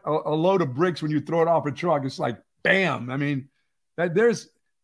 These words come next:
he's gonna learn how to, he's gonna have to learn, learn how to fall with some,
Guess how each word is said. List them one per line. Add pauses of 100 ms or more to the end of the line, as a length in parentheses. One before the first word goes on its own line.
he's
gonna
learn
how
to,
he's
gonna
have
to (400)
learn, (100)
learn
how
to
fall
with
some,